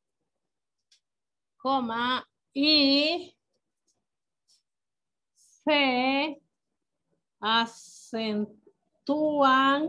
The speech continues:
en la penúltima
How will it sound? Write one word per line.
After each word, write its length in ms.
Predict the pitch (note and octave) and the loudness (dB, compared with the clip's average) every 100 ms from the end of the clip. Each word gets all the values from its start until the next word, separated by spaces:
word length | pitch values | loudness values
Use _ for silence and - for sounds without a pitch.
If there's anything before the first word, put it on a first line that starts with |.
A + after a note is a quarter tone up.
| - - _ _ _ _ E3+ E3+ _ _ _ _ _ _ _ | -8 -16 _ _ _ _ -20 -20 _ _ _ _ _ _ _
en 760 | A3+ C4 C4+ B3+ B3+ C4 B3+ B3 - | -4 -2 -2 -2 -2 -4 -6 -10 -10
la 680 | G#3+ A3+ A#3+ B3+ C#4 D4+ - _ _ _ _ _ _ _ _ _ _ _ _ _ _ _ _ _ _ _ _ _ _ _ _ - | -6 -2 2 2 2 0 -4 _ _ _ _ _ _ _ _ _ _ _ _ _ _ _ _ _ _ _ _ _ _ _ _ -4
penúltima 1160 | A#3+ A#3 C4 D4 C4+ C4+ C4+ C4 C4+ C#4 C#4+ | 0 2 0 -2 -4 -4 -4 0 0 0 -2